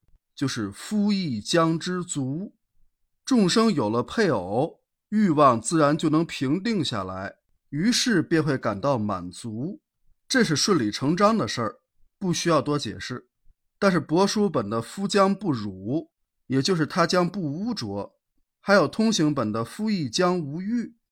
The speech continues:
这都是很奇怪的写法啊，大家自己去想，我就不多说了。那么“夫亦将之足”又会怎么样呢？就会知足以束，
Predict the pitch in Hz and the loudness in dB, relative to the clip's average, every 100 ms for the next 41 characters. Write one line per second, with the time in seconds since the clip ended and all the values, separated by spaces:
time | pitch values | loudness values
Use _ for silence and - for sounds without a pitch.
0 | _ _ _ - 214 208 185 - 120 107 | _ _ _ -2 2 4 4 2 -2 -2
1 | - 165 226 202 110 - 110 107 92 95 | -2 0 2 2 0 -4 -6 -6 -8 -10
2 | - _ _ _ _ - 175 175 175 143 | -14 _ _ _ _ -2 0 2 0 -6
3 | 107 - 147 110 92 - _ _ _ 120 | -8 -4 -4 -4 -8 -14 _ _ _ -4
4 | 139 147 151 156 151 156 147 - _ _ | -2 -2 0 0 0 -2 -4 -6 _ _
5 | _ _ _ _ _ _ _ 208 190 139 | _ _ _ _ _ _ _ 4 4 4
6 | - 220 226 165 165 202 202 226 226 165 | 0 2 2 2 4 4 4 0 -2 -2
7 | 156 202 - - 170 160 151 104 110 131 | -2 -2 -6 -4 0 0 0 -2 -2 -2
8 | 117 101 - _ _ _ _ - 170 156 | -2 -6 -10 _ _ _ _ -2 0 2
9 | 139 - 208 226 - 160 151 190 127 98 | 0 0 -2 0 -2 -2 -2 -2 -4 -6
10 | - - 233 - | -4 -2 -2 -4